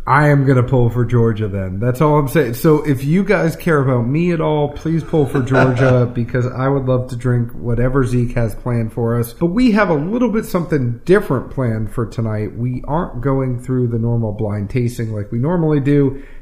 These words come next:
Speaker 1: It is Christmas time. It is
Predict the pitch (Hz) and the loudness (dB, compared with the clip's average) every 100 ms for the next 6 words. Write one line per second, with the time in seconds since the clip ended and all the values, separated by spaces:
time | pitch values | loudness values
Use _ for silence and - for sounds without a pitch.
0 | - - 165 214 240 247 - 185 - 151 | -10 -2 0 0 -2 -2 -2 -2 -2 -6
1 | - 143 139 135 131 - 123 131 147 139 | -2 0 0 -2 -4 -4 -2 0 0 -2
2 | - | -6